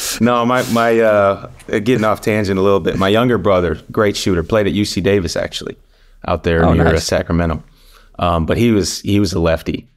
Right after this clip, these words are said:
Speaker 1: So lefties can shoot it. But, uh, Ginobili, whatever, you know, all these guys shoot the ball differently. So our philosophy as a company is, okay,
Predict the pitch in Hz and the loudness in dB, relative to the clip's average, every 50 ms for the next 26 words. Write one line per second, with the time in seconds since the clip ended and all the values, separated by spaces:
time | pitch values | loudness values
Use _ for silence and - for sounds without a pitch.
0 | _ _ _ - - - 98 90 85 80 76 82 - - - 107 127 147 143 151 | _ _ _ -12 -6 -2 0 0 0 -2 -4 -10 -14 -12 -4 -2 -2 0 0 0
1 | 127 - - - 85 - - 113 92 82 80 - - - 120 117 107 - - - | -2 -2 -2 -6 -4 -2 0 0 0 0 0 -4 -4 -2 0 0 0 0 -2 -8
2 | - _ _ _ _ _ _ _ _ - - 101 101 101 98 95 92 87 82 80 | -20 _ _ _ _ _ _ _ _ -4 0 2 2 2 2 2 2 0 -2 -4
3 | - - _ _ _ _ _ _ _ _ _ - 107 107 127 117 135 139 143 143 | -8 -16 _ _ _ _ _ _ _ _ _ -20 -16 -14 -4 -2 0 2 2 2
4 | 135 113 92 85 80 85 113 123 127 113 85 87 85 98 104 107 107 78 110 127 | 0 0 0 -2 -2 0 2 2 2 2 2 0 0 0 0 0 0 2 2 2
5 | 156 165 165 139 120 117 107 101 95 90 87 85 82 - - - - _ _ _ | 2 2 0 -2 0 0 0 2 2 2 2 0 -2 -6 -8 -12 -14 _ _ _
6 | _ _ _ _ _ _ _ _ _ _ _ _ - - - - _ _ - _ | _ _ _ _ _ _ _ _ _ _ _ _ -20 -20 -20 -20 _ _ -20 _
7 | - - - - 139 117 127 107 90 101 92 90 85 87 101 - - 120 - - | -12 -10 -2 -2 -2 0 0 -2 0 0 0 0 2 0 -2 0 0 -4 -4 -4
8 | 62 - - - - 104 98 117 143 139 - 110 98 104 120 127 127 - - 101 | -6 -8 -8 -4 0 0 2 2 0 0 -2 -2 0 0 0 -2 -4 -4 -2 0
9 | 87 87 82 87 - - 110 104 - 98 90 82 80 82 85 85 - - 82 78 | 0 0 0 -2 -2 -2 -2 -2 0 0 -2 -2 0 -2 -4 -4 -2 -2 -2 -4
10 | 76 | -4